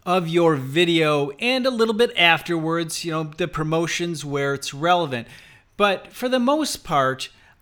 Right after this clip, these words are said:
I like to just let YouTube do its thing after that point. And then you can kinda look back at the performance graphs and see if you're getting the click-through rates, if you're getting the watch time,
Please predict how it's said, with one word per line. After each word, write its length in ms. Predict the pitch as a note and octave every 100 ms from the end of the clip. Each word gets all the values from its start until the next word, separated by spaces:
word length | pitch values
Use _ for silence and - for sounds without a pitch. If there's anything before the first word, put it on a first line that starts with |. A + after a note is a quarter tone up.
| -
I 180 | G3 A#3
like 240 | G#3+ G#3
to 120 | F3
just 220 | D#3+ D#3+
let 340 | D#3+ E3 E3+ -
YouTube 680 | D3 F3+ F3 - D3+ C3+ A#2+
do 220 | D3 C#3+
its 260 | C#3 -
thing 600 | - - D3+ C#3+ B2+ B2+ -
after 380 | C#3+ C3 - C3+
that 300 | B2 A#2+ -
point. 340 | - A#2 G#2+
And 160 | D3 D3
then 180 | F#3+ F3+
you 120 | F3
can 180 | E3+ D3
kinda 300 | D3+ D3 C#3+
look 240 | C#3+ C#3
back 320 | C3 C3+ C3
at 80 | D3
the 80 | D3
performance 680 | F#3 D#3+ - C#3 C#3 C3+
graphs 480 | - C#3 C3+ C3 -
and 140 | C#3+ C3
see 260 | C#3 C#3
if 160 | C#3 C#3+
you're 80 | C3+
getting 360 | B2+ D3 D#3
the 80 | C#3+
click-through 440 | - C#3 B2+ C#3+
rates, 300 | C3 C3+ B2+
if 80 | C#3
you're 80 | C#3+
getting 400 | C3+ D3+ D#3 D3+
the 100 | C#3+
watch 460 | B2+ B2+ B2+ - -
time, 340 | B2+ B2+ B2+